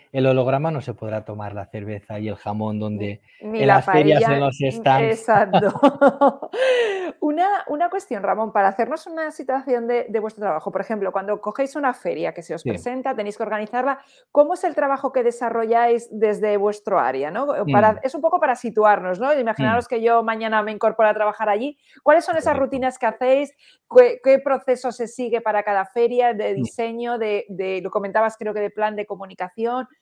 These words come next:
Speaker 2: Cuéntanos un poco, ¿cómo son esas
Speaker 1: Nosotros,
Speaker 2: rutinas laborales?
Speaker 1: por resumir, por ejemplo, nosotros, una cosa que hemos hecho durante la pandemia, que nos ha servido también para reflexionar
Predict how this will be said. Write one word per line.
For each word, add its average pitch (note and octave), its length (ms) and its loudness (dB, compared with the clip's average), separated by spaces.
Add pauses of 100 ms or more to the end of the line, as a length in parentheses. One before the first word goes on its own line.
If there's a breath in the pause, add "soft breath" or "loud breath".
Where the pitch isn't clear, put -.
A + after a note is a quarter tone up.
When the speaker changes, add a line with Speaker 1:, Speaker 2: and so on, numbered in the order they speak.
(140)
Speaker 2:
Cuéntanos C#4+ 360 -2
un C4 100 -8
poco, D#3 300 -4
¿cómo G#3 200 -4
son A2+ 180 -10
esas C#3 80 -2
Speaker 1:
Nosotros, C#3 240 4
Speaker 2:
rutinas A3+ 200 6
laborales? E3+ 640 -4 (320)
Speaker 1:
por D#3+ 180 6
resumir, D3 460 0
por F#3 120 0
ejemplo, F#3 340 -2
nosotros, F3+ 420 -4 (260 loud breath)
una E3 160 0
cosa E3+ 240 0
que D3 100 -2
hemos C#3+ 260 -4
hecho C#3 240 -4
durante B2+ 340 -4
la A#2+ 100 -2
pandemia, B2 540 -4
que - 80 -12
nos A2 180 -8
ha B2+ 60 -6
servido C3 320 -4
también A#2 260 -6
para A2+ 200 -6
reflexionar A2 760 -10